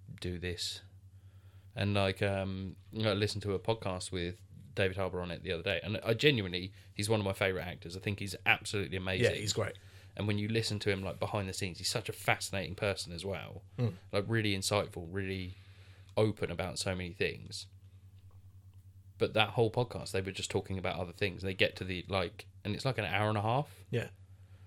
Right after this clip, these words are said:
Speaker 1: And they get to the end and they're like, "Oh, we haven't spoken about Hellboy yet."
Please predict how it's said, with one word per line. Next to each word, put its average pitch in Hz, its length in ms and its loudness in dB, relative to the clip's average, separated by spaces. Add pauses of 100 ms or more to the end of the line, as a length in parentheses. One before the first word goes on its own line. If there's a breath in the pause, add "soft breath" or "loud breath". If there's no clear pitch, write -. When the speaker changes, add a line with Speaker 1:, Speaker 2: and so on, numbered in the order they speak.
(380 soft breath)
Speaker 1:
And 104 120 2
they 107 60 6
get 104 160 2
to - 80 -10
the 101 140 2
end 104 160 2
and 92 80 -10
they're 92 80 -4
like, 92 240 -4
"Oh, 180 60 4
we 113 120 4
haven't 113 180 2
spoken 98 240 -2
about - 160 -12
Hellboy 107 420 2
yet." - 140 -10